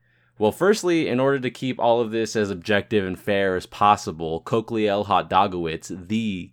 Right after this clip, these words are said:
Coke Liel Hot Dogowitz, the, the head honcho here, uh, he had the boys from R and D send over a machine that they dubbed the Versus-O-Meter or something like that.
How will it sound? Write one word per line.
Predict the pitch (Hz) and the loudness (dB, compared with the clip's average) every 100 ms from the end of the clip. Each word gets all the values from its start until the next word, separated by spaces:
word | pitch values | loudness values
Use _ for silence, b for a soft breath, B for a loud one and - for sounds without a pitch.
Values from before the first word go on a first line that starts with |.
| _ | _
Coke | 101 92 | -4 -2
Liel | 95 92 90 87 | -2 -2 0 0
Hot | 85 82 | -2 0
Dogowitz, | 87 95 82 82 - | -2 -2 -4 -8 -8
the, | 90 80 _ | -8 -8 _
the | - 87 | -10 -4
head | 98 92 | -2 -2
honcho | 92 98 98 90 85 | 0 -2 -2 -4 -4
here, | 87 85 85 87 B B B B | -2 -2 -2 -6 B B B B
uh, | 92 90 | -2 0
he | 92 110 | 0 0
had | 117 101 | 0 0
the | |
boys | 92 98 101 98 | -2 0 0 0
from | 98 90 | -4 -2
R | 95 | 0
and | 98 92 | 0 -2
D | 90 92 95 | -6 -6 -6
send | - 92 | -4 -4
over | 90 87 92 | -2 -4 -4
a | 92 | -4
machine | 85 - - 95 101 | -4 -6 -6 -4 -4
that | 101 - | -4 -4
they | 90 | -6
dubbed | 85 90 87 85 | -4 -4 -4 -6
the | 82 87 | -6 -6
Versus-O-Meter | 78 82 92 - 143 143 156 165 170 170 170 165 | -4 -2 -2 -2 -6 -2 -4 -2 -2 -2 -2 -4
or | 170 | -6
something | 175 160 165 | -6 -4 -4
like | 170 | -4
that. | 180 180 160 | -4 -4 -4